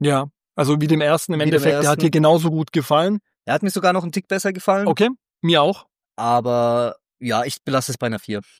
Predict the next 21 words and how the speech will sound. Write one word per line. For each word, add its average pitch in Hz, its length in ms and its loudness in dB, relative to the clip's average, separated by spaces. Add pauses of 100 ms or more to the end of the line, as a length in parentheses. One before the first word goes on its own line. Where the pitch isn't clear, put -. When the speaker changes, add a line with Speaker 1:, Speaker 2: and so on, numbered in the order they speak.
Speaker 1:
Bei 151 200 0
mir 160 160 6
ist 160 100 2
es 156 100 -2
dann 151 100 2
logischerweise 147 600 2
wieder 143 140 -2
eine 131 100 -4
fünf. 208 380 -2
Speaker 2:
Ja. 113 260 -4 (340)
Speaker 1:
Also 135 300 -2
für 151 120 -6
mich 151 200 -2
sind 127 360 -6
beides 156 360 2
absolute 156 440 -2
Meisterwerke. 143 760 0
Ich 135 300 -8
liebe 139 260 -4
diese 131 180 -6
Filme. 135 380 -4